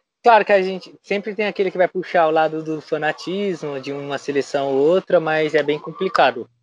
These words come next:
Eu mesmo, eu nunca tinha parado pra, pra pensar nisso e depois que eu parei pra analisar, eu vi que, tipo, tem várias seleções que eu gostaria de ter mais gente, mais de um jogador.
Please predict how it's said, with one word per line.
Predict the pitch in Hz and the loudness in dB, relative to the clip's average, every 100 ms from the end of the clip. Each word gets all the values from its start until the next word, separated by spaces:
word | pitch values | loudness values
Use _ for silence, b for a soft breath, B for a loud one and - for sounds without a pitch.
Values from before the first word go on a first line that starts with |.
| _ _ _ _ | _ _ _ _
Eu | 135 | -6
mesmo, | 147 156 180 170 | 2 2 2 0
eu | |
nunca | 170 165 190 | 0 0 0
tinha | - 175 | 0 2
parado | 175 165 156 156 | 4 4 2 -2
pra, | - 151 143 - | -4 -2 -2 -4
pra | 147 | -6
pensar | 139 147 135 151 135 | -4 -10 -6 -4 -4
nisso | 131 165 - 190 | -6 -10 -8 -6
e | 175 151 139 | -6 -8 -8
depois | 139 - 151 151 | -6 -4 -4 -4
que | 160 | -6
eu | |
parei | - 147 143 | 0 2 2
pra | - 151 | 0 -4
analisar, | 151 147 147 143 143 | -2 -4 -4 -2 0
eu | 143 | -2
vi | 151 | -6
que, | 160 | -14
tipo, | - _ 151 | -20 _ -10
tem | - 143 | -8 -2
várias | 135 147 | 0 0
seleções | - 160 151 - 135 143 | -2 -4 -4 -6 -10 -10
que | - | -6
eu | 143 | -4
gostaria | 139 - 135 | -4 -2 -2
de | 131 | 0
ter | 139 | -4
mais | 120 123 143 | -2 -2 0
gente, | 135 127 - | -2 -6 -10
mais | 120 127 131 | -8 -8 -8
de | 135 | -10
um | 131 | -6
jogador. | 131 127 101 | -4 -4 -6